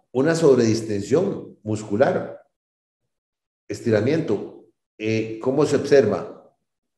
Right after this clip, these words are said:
Realmente, le soy sincero, yo lo que digo es, muy probablemente tú, tú una sobredistensión, pero no hay edema, no hay nada.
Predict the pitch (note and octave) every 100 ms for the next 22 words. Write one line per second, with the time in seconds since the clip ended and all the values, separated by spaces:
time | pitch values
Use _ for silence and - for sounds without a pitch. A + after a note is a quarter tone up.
0 | _ G2+ A2 B2+ C#3+ C#3 G#2+ F#2 D#2 -
1 | - F2+ G#2 A2 A#2+ G2+ F#2+ D#2 - -
2 | _ _ _ _ _ _ _ _ _ _
3 | _ _ A#2+ G2+ - B2 C#3 - - -
4 | - _ _ _ _ _ _ _ G#2+ G#2
5 | G#2 G2+ G#2 B2 B2 A2 G2 - - -
6 | _ _ _ G2+ A2+ B2+ A#2+ C3 B2+ B2
7 | B2+ - G#2 A2 B2 A2+ - A2 A#2 B2+
8 | A#2 G#2+ G2 - F2 D#2+ A2 A#2 A2+ F#2+
9 | G2+ A#2 A2 G2 A2 G2+ - E2+ G#2+ G#2
10 | G2 G#2+ E2 -